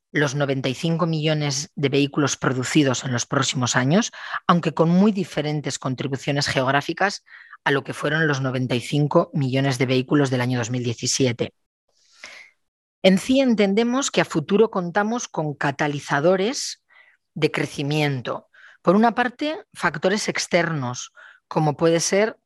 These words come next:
la previsible caída de players en Europa y en Estados Unidos, la reconstrucción pendiente de inventarios en determinadas geografías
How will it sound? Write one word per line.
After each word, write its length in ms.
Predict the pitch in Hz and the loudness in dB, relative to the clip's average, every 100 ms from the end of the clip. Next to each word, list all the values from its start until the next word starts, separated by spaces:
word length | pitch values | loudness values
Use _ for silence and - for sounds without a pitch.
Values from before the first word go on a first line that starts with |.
| _ | _
la 200 | - 135 | -4 -4
previsible 640 | 139 139 131 - 156 151 139 | -2 -2 -2 -2 0 0 0
caída 380 | 143 147 139 | 0 0 0
de 100 | 131 | -4
players 640 | 120 147 143 135 131 127 - | -2 0 2 2 0 -2 -2
en 140 | 131 | 0
Europa 400 | 127 131 135 139 | 2 4 4 2
y 80 | 127 | -2
en 80 | 127 | -2
Estados 440 | - 135 123 - | 0 0 0 0
Unidos, 600 | 135 185 165 175 - - _ _ _ - _ _ | 2 4 4 2 2 0 _ _ _ -20 _ _
la 180 | 135 151 | 0 2
reconstrucción 880 | 143 143 151 139 - 139 - 151 143 | 2 -2 -4 -4 -8 -10 -2 0 0
pendiente 580 | 143 135 143 143 131 135 | 0 0 2 0 -2 -4
de 60 | |
inventarios 720 | 131 127 127 127 143 135 131 - | -2 0 0 0 -2 -4 -6 -6
en 80 | |
determinadas 600 | 131 127 127 131 131 127 | -8 -6 -6 -4 -2 -4
geografías 840 | - 123 - - 202 170 196 - - | -4 -6 -6 -4 0 0 0 -4 -12